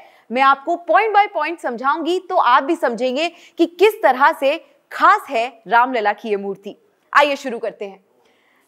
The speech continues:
सबसे पहले हम सबसे ऊपर से शुरू करेंगे। यहाँ अगर हम गौर से देखें तो हमें स्वास्तिक, ओम और चक्र, जो कि हिंदू धर्म में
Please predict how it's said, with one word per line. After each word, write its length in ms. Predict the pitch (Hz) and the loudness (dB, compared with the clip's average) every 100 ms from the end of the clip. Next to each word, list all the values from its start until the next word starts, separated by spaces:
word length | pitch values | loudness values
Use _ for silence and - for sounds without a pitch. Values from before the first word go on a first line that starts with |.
| - | -2
सबसे 280 | 381 381 453 | -2 0 -4
पहले 260 | 440 392 | -2 -2
हम 300 | 453 494 349 | -4 -6 -8
सबसे 320 | 349 330 - 440 | -8 -8 -6 -4
ऊपर 360 | 320 330 440 | -4 -2 -2
से 120 | 440 | -2
शुरू 240 | 415 330 311 | -4 -4 0
करेंगे। 580 | 294 262 269 254 330 - _ _ 202 | 0 0 -2 -4 -6 -12 _ _ -4
यहाँ 380 | 320 349 440 440 | 0 2 4 2
अगर 220 | 294 370 | 2 0
हम 260 | 381 359 - _ - | 0 -4 -16 _ -16
गौर 280 | 202 285 392 | 2 4 4
से 140 | 427 | 0
देखें 380 | 349 320 349 359 381 _ _ | -6 -6 -8 -10 -12 _ _
तो 80 | 330 | -4
हमें 420 | 320 330 415 403 _ _ | -2 -2 -4 -8 _ _
स्वास्तिक, 640 | - 320 330 - 440 440 - _ _ - | -4 2 2 0 -2 -4 -4 _ _ 2
ओम 240 | 320 370 | 6 6
और 300 | 415 - - | 2 0 0
चक्र, 400 | - - 311 - - _ _ 202 | 0 -4 -4 -6 -18 _ _ -4
जो 180 | 330 | -2
कि 440 | 339 392 415 415 - _ _ _ | 0 2 2 -2 -12 _ _ _
हिंदू 300 | 311 359 453 | 0 4 4
धर्म 260 | 330 294 262 | 4 2 0
में 340 | 233 254 285 | -2 -4 -6